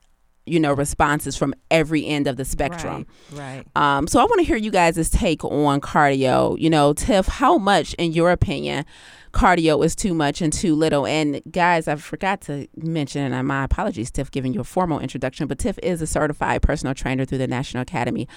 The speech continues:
Speaker 1: of Sports Medicine, as well as a certified weight loss specialist. Okay, so her opinion comes with quite a bit of a, quite a bit of weight this evening. But Tiff, how much cardio, in your opinion, should one be doing? Now,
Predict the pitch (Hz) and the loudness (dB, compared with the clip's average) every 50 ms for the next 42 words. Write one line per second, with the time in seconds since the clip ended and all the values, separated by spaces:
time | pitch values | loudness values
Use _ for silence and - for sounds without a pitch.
0 | - - - - - - - 151 151 - - - - 147 139 127 - 120 151 147 | -20 -20 -20 -20 -4 2 2 4 4 2 0 0 0 0 0 0 -2 -2 0 0
1 | 139 151 - - 147 - - 151 151 156 160 190 185 175 170 - - 147 139 139 | 0 -2 -2 -4 -4 -2 -2 -2 -2 0 2 4 4 4 2 0 0 0 0 0
2 | - - - - 165 147 135 143 - 143 135 131 123 - - 135 139 - - 240 | -2 -4 -2 0 0 0 0 0 0 0 0 2 0 0 0 -2 -2 -2 -2 -4
3 | - - 131 - - - - - - - - 135 - - - 87 - - 113 175 | -4 -4 -4 -6 -8 -10 -8 -8 -6 -4 -2 -2 -2 -2 -6 -6 -6 -4 -2 -2
4 | 254 - - - - - - - _ _ _ _ _ _ _ - 302 - - 190 | -2 -2 -4 -6 -8 -10 -14 -14 _ _ _ _ _ _ _ -6 -4 -2 0 0
5 | 147 131 123 190 214 - - - - - - - 247 202 185 180 180 - - - | 2 2 2 0 -2 -4 -10 -14 -10 -2 2 6 6 8 8 6 4 2 0 2
6 | 240 214 190 196 240 175 170 165 - - - 208 180 170 160 151 135 160 165 180 | 4 4 6 6 4 4 2 2 2 2 4 4 4 4 2 0 -2 0 2 2
7 | 160 131 123 - - - _ - - 160 160 151 151 - 147 143 127 127 131 147 | 2 2 0 -4 -10 -20 _ -8 -2 0 0 0 0 -2 -2 -4 -4 -4 -4 -6
8 | 156 - _ - - - - - 190 180 139 127 143 - 151 151 143 147 143 - | -6 -8 _ -20 -18 -4 0 2 2 4 4 4 2 2 2 2 2 0 -2 -4
9 | - - 143 139 - - 147 143 131 135 147 156 180 196 - - 320 214 160 147 | -6 -4 -4 -4 -2 -2 -2 0 0 0 0 0 0 -2 0 2 2 4 4 2
10 | - - - - - - - - - 240 269 247 269 - 320 220 185 180 170 - | 0 -4 -12 -16 -18 -20 -18 -8 -2 0 2 4 4 4 2 2 2 2 0 0
11 | - - - - 180 170 156 147 151 147 - 80 139 156 151 147 190 151 156 165 | -4 -2 0 2 4 4 4 2 0 0 0 0 0 -2 0 0 0 0 2 2
12 | 160 151 - - 202 170 165 156 135 127 139 139 - - 147 139 151 151 143 143 | 2 2 2 0 0 0 0 0 -2 -2 -4 -4 -4 -4 -4 -2 0 0 0 0
13 | 139 143 135 139 131 156 156 156 139 131 135 151 160 151 120 104 | 0 -2 -2 -2 0 0 0 2 0 0 2 2 2 2 2 0